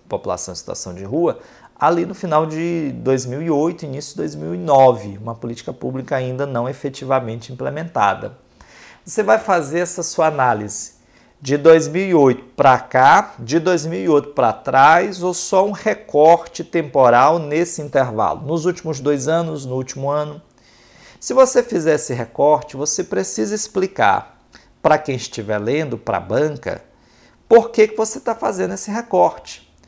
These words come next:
Por que que você optou pelo estado do Maranhão e não pelo estado do Piauí? Por que pelo município de São Luís e não pelo município de Teresina? Por que que o seu recorte foi desde dois mil e oito pra cá e não desde dois mil e oito pra trás?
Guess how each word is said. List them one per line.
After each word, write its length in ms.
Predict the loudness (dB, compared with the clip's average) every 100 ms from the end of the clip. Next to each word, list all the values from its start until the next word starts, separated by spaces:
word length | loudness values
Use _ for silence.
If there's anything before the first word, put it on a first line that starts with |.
| _ _
Por 140 | -6
que 80 | -6
que 100 | -2
você 240 | 0 2 0
optou 320 | -2 -2 -4
pelo 200 | -2 -4
estado 440 | -6 0 2 2
do 140 | -4 0
Maranhão 420 | 0 0 -4 -6
e 60 |
não 180 | -6 -6
pelo 160 | -6 -10
estado 360 | -8 -4 -2
do 60 | -4
Piauí? 420 | -2 -2 -2 -10 -20 _ -20 _
Por 120 | -14
que 120 | -8 2
pelo 240 | 6 6
município 580 | 2 -2 -4 -6 -6 -8
de 100 | -8
São 340 | -6 -4 -4
Luís 280 | -2 -2 -4
e 80 | -6
não 180 | -6 -4
pelo 200 | -6 -6
município 500 | -8 -10 -10 -12 -14
de 80 |
Teresina? 720 | -8 -6 -6 -8 -10 -10 -14 -18 -20 -20 _
Por 160 | 0 0
que 140 | -2
que 80 | -4
o 60 |
seu 180 | -2 0
recorte 540 | 2 -2 0 0 0 -4
foi 160 | -4
desde 480 | -4 0 2 2 -2
dois 240 | -2 -2
mil 180 | -2 -6
e 60 | 0
oito 240 | 0 -2
pra 240 | -2 -2 -2
cá 400 | 2 2 2 0
e 100 | -4
não 220 | -2 -4
desde 300 | -4 -4 -4
dois 180 | -6 -6
mil 140 | -10
e 100 | -4
oito 240 | -2 -2 -4
pra 220 | -6 -6
trás? 800 | -4 -2 -2 -4 -6 -6 -8